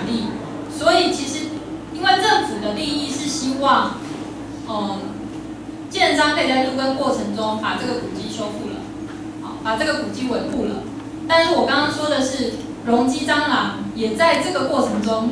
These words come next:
看准了，因为会有这么多的利益，所以他进来买下来这个古迹，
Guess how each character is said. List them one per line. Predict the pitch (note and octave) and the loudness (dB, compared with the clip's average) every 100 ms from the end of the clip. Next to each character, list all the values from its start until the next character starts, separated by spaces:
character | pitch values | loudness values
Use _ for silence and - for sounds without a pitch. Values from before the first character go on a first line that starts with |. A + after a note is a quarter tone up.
| - | 0
看 | - C#4+ A#3 | 2 6 6
准 | A3 | 4
了， | - - - - - - | -2 -4 -4 -6 -8 -6
因 | D#4 | 0
为 | E4+ E4+ | 4 6
会 | F4 - | 8 6
有 | G#3 | 6
这 | B3+ | 4
么 | C#4+ A#3+ | 2 4
多 | B3 A#3+ | 4 4
的 | |
利 | A#3 | 4
益， | A3+ G#3+ G#3 - - - - - | 0 -2 -4 -6 -8 -10 -10 0
所 | D4 | 4
以 | |
他 | D4 D4 | 6 4
进 | D4+ - | 2 0
来 | C4 G#3+ | 0 0
买 | G#3+ | 0
下 | C#4 B3 | 2 2
来 | - - | 2 0
这 | |
个 | A3+ | -2
古 | G#3 F#3 | -2 -4
迹， | F#3 G3+ G#3 | -4 0 0